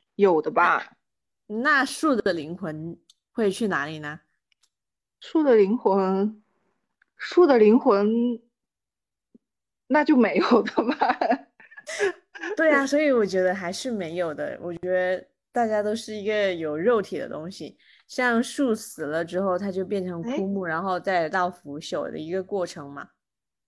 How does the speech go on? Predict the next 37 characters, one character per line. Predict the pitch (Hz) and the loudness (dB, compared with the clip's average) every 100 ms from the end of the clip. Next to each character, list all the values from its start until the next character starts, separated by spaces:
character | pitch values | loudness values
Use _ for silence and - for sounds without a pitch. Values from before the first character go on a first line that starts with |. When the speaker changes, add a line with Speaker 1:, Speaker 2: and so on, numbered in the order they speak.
| _ _ _ _ - | _ _ _ _ 0
Speaker 1:
那 | 339 320 | 4 4
如 | 247 302 | 4 4
果 | 247 | 4
这 | 214 | 4
样 | 302 294 | 2 2
的 | 254 247 | 2 2
话， | 254 | 2
那 | 214 214 | 2 0
就 | 214 214 202 - _ _ _ _ _ _ _ _ | 2 2 2 -2 _ _ _ _ _ _ _ _
植 | - 180 | -10 -4
物 | 208 254 233 | -2 2 0
和， | 190 151 147 - _ _ | 0 -2 -4 -6 _ _
植 | - | -2
物 | 196 269 | 0 2
的 | 233 190 | 2 2
生 | 208 220 | 2 0
命 | 226 233 | 2 0
是 | 240 240 | 0 -2
永 | 202 156 151 | -2 -2 -4
恒 | - 151 | -12 -6
的 | 185 | 0
呀， | 196 | 2
因 | 202 214 | 4 2
为 | |
它 | 254 247 | 2 0
是 | - | 0
个 | 220 | 2
循 | 233 - 165 190 | 2 0 -10 -12
环 | - 180 156 | -6 -6 -4
呀。 | 180 185 - _ _ _ _ _ _ _ _ _ _ _ _ _ _ _ _ _ | -6 -6 -10 _ _ _ _ _ _ _ _ _ _ _ _ _ _ _ _ _
Speaker 2:
怎 | 208 | 0
么 | 196 | 2
会 | 262 | 4
是 | 262 277 | 4 4
永 | 214 170 | 2 2
恒 | 185 165 | -2 -2
呢？ | 190 202 | 0 -2